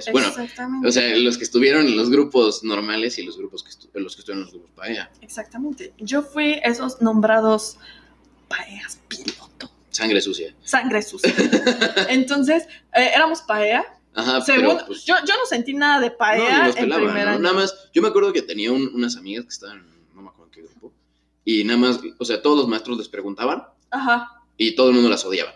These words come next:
Speaker 1: Y ya, eso era como la, los beneficios que traía para allá.
Speaker 2: Justamente, y, y por lo mismo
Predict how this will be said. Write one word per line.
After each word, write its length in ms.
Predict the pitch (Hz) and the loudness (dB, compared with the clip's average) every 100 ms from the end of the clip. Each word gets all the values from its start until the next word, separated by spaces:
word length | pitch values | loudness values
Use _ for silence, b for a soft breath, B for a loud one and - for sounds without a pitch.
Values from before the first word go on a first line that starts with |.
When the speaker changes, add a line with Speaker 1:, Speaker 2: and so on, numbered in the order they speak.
| - | -6
Speaker 1:
Y 80 | 110 | -4
ya, 80 | |
eso 220 | 98 120 147 | 0 2 2
era 100 | 143 | 2
como 180 | 123 | 2
la, 140 | 113 - | 2 0
los 260 | 117 110 113 | -4 -4 -2
beneficios 540 | 107 110 127 151 170 | -2 0 -2 0 -2
que 80 | - | -8
traía 300 | - 95 104 | -10 -10 -10
para 160 | - 101 | -12 -14
allá. 160 | 90 | -14
Speaker 2:
Justamente, 560 | - 254 262 262 233 - | -14 -10 -8 -4 -4 -4
y, 260 | 220 226 240 | -8 -10 -10
y 40 | |
por 180 | 247 240 | -6 -2
lo 120 | 240 | 0
mismo 300 | 233 254 269 | 0 -2 0